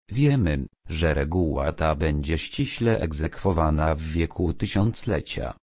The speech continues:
Jednakże nowe stworzenie musi się nią rządzić już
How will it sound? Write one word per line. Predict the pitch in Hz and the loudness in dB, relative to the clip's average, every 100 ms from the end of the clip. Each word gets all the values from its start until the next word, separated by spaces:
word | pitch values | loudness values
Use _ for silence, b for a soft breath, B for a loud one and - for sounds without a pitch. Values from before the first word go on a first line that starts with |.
| _ _ _ | _ _ _
Jednakże | 95 104 107 139 120 110 110 | 2 4 6 4 2 2 2
nowe | 101 139 120 104 | 4 2 2 0
stworzenie | 95 - 92 80 92 104 107 104 | 0 -2 -2 0 2 4 4 4
musi | 151 151 120 | 4 2 -2
się | 107 - 98 | -2 -2 0
nią | 87 92 92 | 2 4 4
rządzić | 113 160 135 120 - | 2 2 2 -2 -2
już | 107 98 92 | 0 0 -2